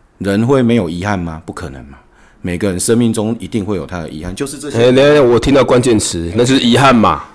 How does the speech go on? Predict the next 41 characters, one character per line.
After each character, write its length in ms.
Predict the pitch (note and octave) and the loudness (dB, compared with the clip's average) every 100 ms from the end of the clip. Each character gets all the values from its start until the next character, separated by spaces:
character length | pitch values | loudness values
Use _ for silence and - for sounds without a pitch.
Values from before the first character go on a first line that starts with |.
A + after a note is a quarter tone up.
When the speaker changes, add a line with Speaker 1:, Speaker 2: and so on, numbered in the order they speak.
| - | -20
Speaker 1:
Yes。 280 | G2 F#2 - | -20 -18 -8
Speaker 2:
你 80 | G2+ | -4
就 80 | A#2+ | 0
勇 180 | A#2 B2+ | 2 2
敢 160 | A2 | 0
表 200 | G2+ E2 | 0 -2
达 120 | D#2+ | -2
遗 200 | E2 D#2 | -6 -6
憾。 180 | F2 D#2 | -6 -6
Speaker 1:
对。 100 | - - | -8 -18
Speaker 2:
好， 360 | - - C#2 D2+ | -14 -10 -10 -12
遗 120 | D#2+ D2 | -16 -10
憾。 240 | E2+ C#2+ _ - - - - - - - - - - - _ _ _ _ _ _ _ _ _ _ _ - | -8 -10 _ -20 -18 -16 -14 -16 -18 -20 -20 -20 -20 -20 _ _ _ _ _ _ _ _ _ _ _ -4
遗 100 | C3+ | 2
憾 160 | F3 | 2
这 80 | D3 | 2
个 80 | G#2 | -2
词 300 | - - E2 | -2 -4 -2
在 140 | A#2 | 0
那 220 | A2 A2+ G2+ | 2 2 0
个 100 | F#2 | -2
情 280 | - F2 | -4 -4
境 160 | F2+ G2 | -2 -4
底 140 | E2 C#2+ | -6 -10
下 280 | - D#2 - _ _ - | -8 -10 -14 _ _ -8
是 140 | - | -6
悲 240 | A2 A2+ G#2+ | -2 2 2
哀 300 | G2 G2 A#2 - _ _ | 2 0 -4 -12 _ _
还 100 | - | -8
是 100 | G2 | -4
美 240 | G#2 F2 D#2 | 0 0 -2
丽 140 | E2+ | -6
的？ 80 | D2 - _ _ _ - - _ _ _ - | -8 -18 _ _ _ -20 -20 _ _ _ -8
Speaker 1:
我 260 | G2 F#2 | -6 -4
会 280 | C3 C3 A#2+ | 0 2 2
认 260 | A#2+ A2+ G2+ | 2 0 -2
同 200 | F#2 F2 | -6 -8
是 140 | G2+ | -8
美 220 | E2+ C2+ | -8 -12
丽 180 | D2 D#2 | -14 -16
的， 120 | A#1+ | -18